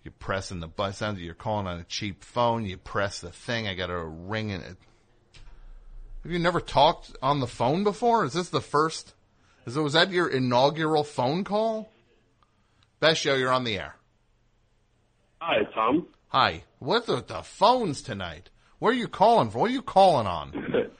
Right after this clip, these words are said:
Speaker 1: What are you calling on? Uh,
Speaker 2: Uh,
Speaker 1: ha-, ham radio?
Speaker 2: <laughs> Uh, I actually have an iPhone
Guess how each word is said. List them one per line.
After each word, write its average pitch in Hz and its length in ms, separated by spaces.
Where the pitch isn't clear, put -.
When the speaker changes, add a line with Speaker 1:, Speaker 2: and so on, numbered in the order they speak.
Speaker 1:
What 220 80
are 214 40
you 190 60
calling 143 300
on? 98 160
Uh, 95 40
Speaker 2:
Uh, 104 420
Speaker 1:
ha-, 110 140
ham 147 320
radio? 220 640
Speaker 2:
<laughs> - 60
Uh, 120 40
I 110 360
actually 202 240
have 175 80
an 110 140
iPhone 135 600